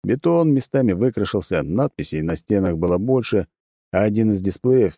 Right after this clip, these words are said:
вместо видеоряда показывал мешанину цветных пятен. Но меня всё это не интересовало. По сути, меня и сам Тайфо не интересовал. Меня интересовал Ноктус этого района.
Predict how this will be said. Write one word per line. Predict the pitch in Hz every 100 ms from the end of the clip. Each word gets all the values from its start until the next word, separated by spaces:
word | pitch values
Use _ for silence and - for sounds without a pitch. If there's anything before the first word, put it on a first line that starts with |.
| -
вместо | 87 85 78 76
видеоряда | 85 85 82 101 123 95 69
показывал | 80 135 110 82 73
мешанину | 78 92 113 101 76
цветных | 76 - 101 -
пятен. | 76 - - - _ _ _ _ _ _ _ _ -
Но | 139
меня | 190 180
всё | -
это | 156 151
не | 143
интересовало. | 120 123 - 127 73 58 - _ _ _ _ _
По | 82
сути, | - 139 131
меня | 117 113 107
и |
сам | - 117 101
Тайфо | 104 98 - 135 120
не | 107
интересовал. | 90 82 - 67 60 - _ _ _ _ _ 104
Меня | 104 107
интересовал | 98 98 110 107 104
Ноктус | 101 117 113 - 92
этого | 82 78 78
района. | 90 95 80 62